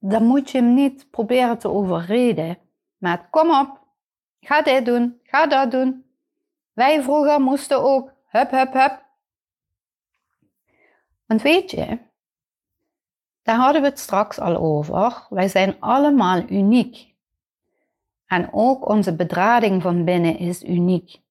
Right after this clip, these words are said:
En de ene mens,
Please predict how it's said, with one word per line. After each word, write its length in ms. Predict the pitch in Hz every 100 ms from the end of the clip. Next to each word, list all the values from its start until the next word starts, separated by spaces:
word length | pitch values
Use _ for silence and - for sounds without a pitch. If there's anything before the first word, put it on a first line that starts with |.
| _ _ _ _ _ _ _ _ _ _ _
En 140 | 175
de 120 | 185
ene 260 | - 277 294
mens, 600 | 247 214 220 226 -